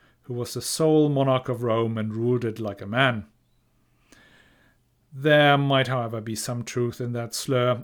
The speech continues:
as she managed to be the mistress of Pope Sergius the third, the murderess of Pope John the tenth, the mother of Pope John the eleventh, the grandmother of Pope John the twelfth, an ancestor to a further four popes. In between, she got married three times,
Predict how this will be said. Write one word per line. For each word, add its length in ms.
as 100
she 160
managed 380
to 80
be 440
the 80
mistress 500
of 160
Pope 200
Sergius 540
the 80
third, 400
the 80
murderess 540
of 120
Pope 220
John 220
the 80
tenth, 460
the 80
mother 460
of 120
Pope 220
John 220
the 80
eleventh, 540
the 80
grandmother 600
of 160
Pope 220
John 200
the 80
twelfth, 500
an 140
ancestor 580
to 160
a 40
further 340
four 320
popes. 580
In 160
between, 380
she 140
got 180
married 360
three 220
times, 520